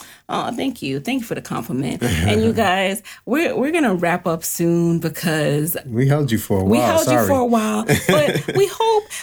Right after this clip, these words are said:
Speaker 1: we hope this wasn't too rambly, but, and that it helps you to understand, first of all, who Nikayla is, right? Who, who she really is as walking you through the journey, and then who the Akome family is, 'cause it's the Akome family hustle,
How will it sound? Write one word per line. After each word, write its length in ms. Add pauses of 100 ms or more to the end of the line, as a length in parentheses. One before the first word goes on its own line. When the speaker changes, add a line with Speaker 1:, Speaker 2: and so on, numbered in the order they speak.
(100)
Speaker 1:
we 100
hope 360
this 200
wasn't 360
too 260
rambly, 580
but, 240
and 200
that 260 (320)
it 80
helps 260
you 100
to 120
understand, 580
first 200
of 80
all, 80
who 160
Nikayla 420
is, 280
right? 200
Who, 320 (220)
who 160
she 180
really 500
is 540 (340)
as 560 (340)
walking 440
you 180
through 220
the 80
journey, 600
and 160
then 420 (300)
who 580
the 120
Akome 440
family 480
is, 160
'cause 180
it's 120
the 140
Akome 300
family 360
hustle, 480